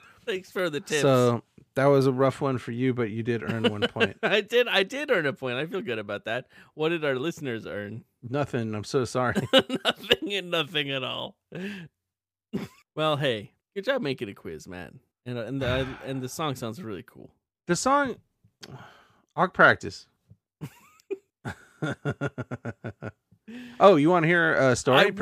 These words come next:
Speaker 1: would
Speaker 2: good,
Speaker 1: love
Speaker 2: pretty good story.
Speaker 1: to hear your adventure. Yes.
Speaker 2: All right,
Speaker 1: How,
Speaker 2: I don't
Speaker 1: what's it
Speaker 2: remember
Speaker 1: like being Luigi for Matt?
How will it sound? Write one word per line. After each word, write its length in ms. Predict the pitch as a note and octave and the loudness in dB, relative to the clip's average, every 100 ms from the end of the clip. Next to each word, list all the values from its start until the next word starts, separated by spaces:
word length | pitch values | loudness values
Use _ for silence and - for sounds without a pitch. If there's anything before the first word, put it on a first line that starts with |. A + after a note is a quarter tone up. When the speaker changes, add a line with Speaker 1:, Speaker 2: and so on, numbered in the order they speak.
| C#3+ | 0
Speaker 1:
would 40 | |
Speaker 2:
good, 160 | C3 D3+ | 2 0
Speaker 1:
love 40 | D#3+ | 2
Speaker 2:
pretty 120 | D#3+ D#3+ | 4 2
good 80 | A#2 | 0
story. 280 | C3+ A#2+ E3 | 2 2 2
Speaker 1:
to 20 | |
hear 220 | D3+ C#3 | 0 0
your 300 | C3+ A#2+ A#2 | -2 -4 -4
adventure. 540 | A2 G#2 F#2+ G#2+ - B1 | -4 -6 -10 -10 -14 -14
Yes. 580 | A2+ A2 A#1 - - _ _ _ _ _ A#2 | -10 -8 -8 -12 -20 _ _ _ _ _ -4
Speaker 2:
All 80 | |
right, 120 | G#2+ G2+ | -2 2
Speaker 1:
How, 120 | D#3 | 2
Speaker 2:
I 60 | B2 | 2
don't 100 | - | 0
Speaker 1:
what's 160 | E3 | 0
it 60 | G#3+ | 0
Speaker 2:
remember 340 | A3+ G#2+ A2 | 0 2 2
Speaker 1:
like 160 | C#3 B2 | 0 -2
being 60 | A2 | -4
Luigi 440 | A2 A2 - G#2 | -6 -6 -8 -12
for 180 | - G#2 | -12 -12
Matt? 300 | G2+ F#2 | -10 -12